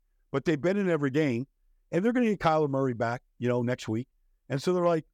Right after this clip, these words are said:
"Minnesota needs a quarterback. We've got this guy, Clayton Tune, we drafted out of Houston.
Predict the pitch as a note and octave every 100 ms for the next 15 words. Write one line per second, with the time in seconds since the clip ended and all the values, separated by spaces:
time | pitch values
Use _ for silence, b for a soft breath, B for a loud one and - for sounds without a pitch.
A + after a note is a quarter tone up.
0 | - D#3+ D#3 E3+ D3+ D3+ D3+ - D#3+ D#3
1 | E3 D#3 _ _ _ _ C3+ D3 D#3 C#3+
2 | A#2+ D#3 C#3 - D#3+ D3 C#3 - D#3+ D#3+
3 | C#3 C3+ D3+ D#3 D3+ C3+ A2 - E3 D#3+
4 | - F#3+